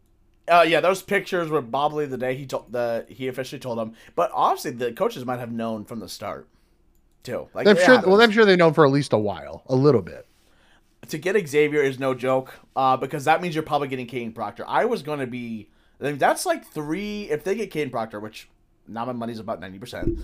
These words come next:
Speaker 1: um, an Iowa boy from Iowa, his best friend just went to Iowa, the, and then Tristan Wirfs, you've I shared Jordan a stat, has not allowed a pressure <laughs> this
Speaker 2: It's
Speaker 1: season
Speaker 2: like
Speaker 1: or
Speaker 2: since
Speaker 1: something like
Speaker 2: week
Speaker 1: that.
Speaker 2: eight.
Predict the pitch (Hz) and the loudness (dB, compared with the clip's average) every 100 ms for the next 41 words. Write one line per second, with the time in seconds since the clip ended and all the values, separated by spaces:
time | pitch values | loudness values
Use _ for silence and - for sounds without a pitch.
0 | - - - 117 113 104 95 90 - _ | -10 -14 -4 -2 -2 -4 -10 -18 -20 _
1 | 120 123 120 127 127 117 123 120 120 120 | -10 -4 0 0 0 -2 -2 0 -2 -2
2 | 131 127 117 117 117 117 117 113 113 110 | -2 -2 0 0 0 -2 0 0 -2 -4
3 | 117 123 135 135 135 123 120 123 117 117 | -8 -4 -4 -4 -8 -8 -8 -8 -4 -2
4 | 120 117 117 117 117 117 - _ 131 139 | -2 -2 -4 -4 -4 -6 -10 _ -4 -2
5 | 127 143 139 120 - - 143 135 127 127 | -2 -2 -2 -4 -4 -4 -2 -2 -2 -4
6 | - 131 123 117 - _ _ _ 123 120 | -14 -14 -14 -14 -18 _ _ _ -12 -6
7 | 139 117 123 110 110 - 120 117 - _ | -4 -4 -6 -8 -8 -4 -2 -4 -8 _
8 | - 135 127 127 135 131 123 120 127 123 | -8 -4 -2 0 0 2 0 2 2 0
9 | 117 - 139 131 135 131 - - - - | -4 -6 -6 -4 -2 -2 -4 -8 -10 -10
10 | - - 170 160 151 151 170 147 147 135 | -14 -8 -6 -4 -4 4 6 6 4 2
11 | 143 143 147 131 127 | 0 2 4 4 2